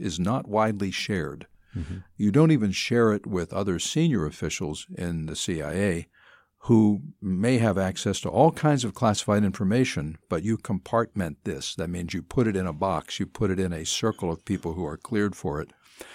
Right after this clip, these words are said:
Speaker 1: So you would have a very small population to look at,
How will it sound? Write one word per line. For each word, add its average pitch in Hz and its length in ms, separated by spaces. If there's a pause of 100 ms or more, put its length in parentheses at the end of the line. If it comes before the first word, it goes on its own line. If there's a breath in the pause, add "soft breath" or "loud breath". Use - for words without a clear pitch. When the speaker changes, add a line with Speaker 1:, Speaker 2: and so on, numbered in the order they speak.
(220 loud breath)
Speaker 1:
So - 160
you 147 180
would 170 80
have 170 180
a 127 60
very 135 320
small 127 340
population 113 640
to 98 80
look 139 240
at, 69 220